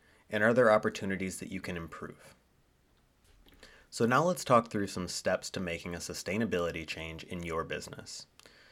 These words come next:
Shifting to more sustainable practices as a business can be a large undertaking, depending on what aspects of your business would be required to change. Every situation will be a little different,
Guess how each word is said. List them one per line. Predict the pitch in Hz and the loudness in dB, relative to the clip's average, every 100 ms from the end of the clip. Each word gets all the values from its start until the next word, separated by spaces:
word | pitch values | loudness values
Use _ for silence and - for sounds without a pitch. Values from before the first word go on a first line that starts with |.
| - - _ _ _ | -20 -20 _ _ _
Shifting | - 147 147 185 | 0 0 2 0
to | 123 | 2
more | 104 | 0
sustainable | 101 87 - 95 110 104 | -2 -4 -2 0 2 0
practices | - 101 110 107 - 78 | 2 0 0 -8 -8 -8
as | 92 90 | -10 -12
a | |
business | - 120 113 78 76 | -4 -4 -4 -8 -10
can | - 101 | -8 -2
be | 123 | 2
a | 117 | 6
large | 101 95 | 4 4
undertaking, | 82 80 76 78 - 87 92 - _ | 0 -4 -6 -8 -10 -12 -14 -18 _
depending | - 156 165 160 | -4 -2 0 0
on | 120 110 | 0 4
what | 104 123 | 4 6
aspects | 101 95 87 90 | 4 2 -2 -2
of | 90 | -2
your | 98 | -4
business | 80 78 85 82 - | -4 -8 -8 -12 -10
would | 87 | -8
be | 87 | -6
required | 95 - 78 80 85 | -6 -2 -2 -2 -6
to | |
change. | 87 139 98 80 - - _ - - _ _ _ _ | -6 -4 -4 -8 -14 -18 _ -20 -20 _ _ _ _
Every | 113 156 | 4 4
situation | 151 147 120 113 104 113 | 2 0 4 4 4 0
will | 92 | -2
be | 82 | -4
a | 80 | -4
little | 85 120 120 | 2 2 2
different, | 90 - 82 | -2 -4 -8